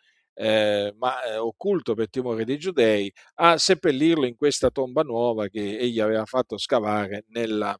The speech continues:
eh, nella roccia. E quindi egli fu seppellito,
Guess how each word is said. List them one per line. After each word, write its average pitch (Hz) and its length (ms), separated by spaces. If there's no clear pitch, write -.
eh, 107 360
nella 123 340
roccia. 156 560
E 113 640
quindi 196 300
egli 190 240
fu 170 140
seppellito, 120 920